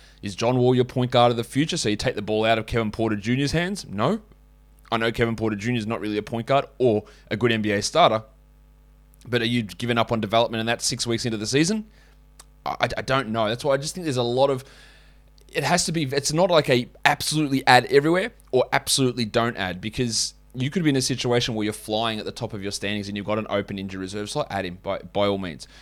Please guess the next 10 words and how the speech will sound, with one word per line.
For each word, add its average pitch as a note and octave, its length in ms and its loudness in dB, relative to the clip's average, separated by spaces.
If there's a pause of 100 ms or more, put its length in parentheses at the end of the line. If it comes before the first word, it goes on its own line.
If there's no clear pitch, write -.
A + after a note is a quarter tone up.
(140)
You're B2 200 2
battling A2 640 2
and G#2 360 0
you G#2 100 -4
don't, A2+ 240 0
you A2 120 -4
have A2 180 -2
two A#2+ 200 0
injuries G#2+ 280 0
already G2+ 420 0